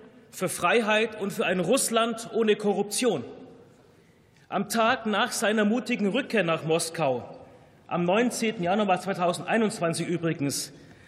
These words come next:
ist sein letzter Dokumentarfilm erschienen. Er trägt den Titel Ein Palast für Putin. Er handelt von der fürstlichen, protzigen Residenz am Kap Idokopas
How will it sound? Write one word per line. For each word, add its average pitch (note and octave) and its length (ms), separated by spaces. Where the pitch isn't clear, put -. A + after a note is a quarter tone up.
ist - 240
sein F3+ 240
letzter F#3+ 400
Dokumentarfilm F3+ 1200
erschienen. C3 540
Er - 140
trägt F#3+ 340
den F3+ 140
Titel G3 480
Ein F#3 240
Palast D#3+ 520
für E3+ 140
Putin. B2+ 500
Er D#3 160
handelt A3+ 320
von A3 220
der F#3+ 260
fürstlichen, A3+ 840
protzigen G#3+ 540
Residenz G3 800
am E3+ 180
Kap A3 280
Idokopas G3+ 920